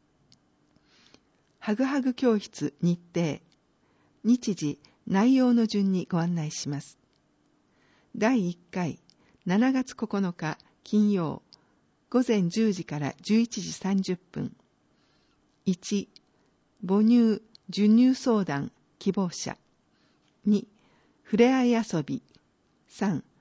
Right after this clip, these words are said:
保護者同士の交流。四、保健師講話。五、体重測定。第二回、八月六日月曜、午前十時から十一時三十分。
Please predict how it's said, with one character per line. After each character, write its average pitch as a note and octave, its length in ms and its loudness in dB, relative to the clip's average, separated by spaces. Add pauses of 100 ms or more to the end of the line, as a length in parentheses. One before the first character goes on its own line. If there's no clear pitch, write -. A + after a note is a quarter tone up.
(600)
保 A3 120 -2
護 C4 140 2
者 C4 180 -2
同 A#3+ 180 0
士 - 160 -8
の D3+ 180 -2
交 E3+ 280 -4
流。 C#3+ 300 -8 (800)
四、 F#3 260 0 (720)
保 G#3 140 -2
健 C4 260 2
師 - 180 -8
講 E3 300 -4
話。 C#3 220 -8 (760)
五、 F3+ 260 -2 (260)
体 A#3 240 2
重 A#3+ 180 2
測 - 320 -6
定。 - 320 -8 (1500)
第 A3+ 240 2
二 E3+ 180 0
回、 D#3+ 320 -8 (480)
八 A3+ 260 -4
月 A#3+ 260 -2
六 G#3+ 200 2
日 F3 300 -8 (100)
月 F3+ 320 -6
曜、 F3+ 320 -4 (800)
午 B3 180 0
前 G#3 220 2
十 A3 220 0
時 E3+ 140 -6
か C#3+ 120 -8
ら C#3 240 -6
十 G#3+ 160 0
一 A3 220 -2
時 E3+ 120 -6
三 F#3 300 -4
十 F3+ 140 -6
分。 - 340 -12